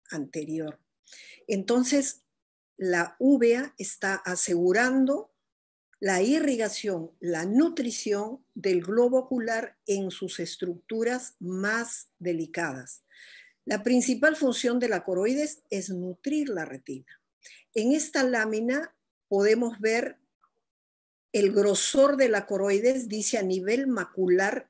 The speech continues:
es mucho más grueso, hasta quinientas micras,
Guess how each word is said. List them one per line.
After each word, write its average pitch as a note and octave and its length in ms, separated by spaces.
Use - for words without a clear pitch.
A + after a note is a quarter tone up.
es G#3+ 220
mucho A3 420
más A3 380
grueso, A3+ 760
hasta G3 500
quinientas A3+ 800
micras, F#3+ 640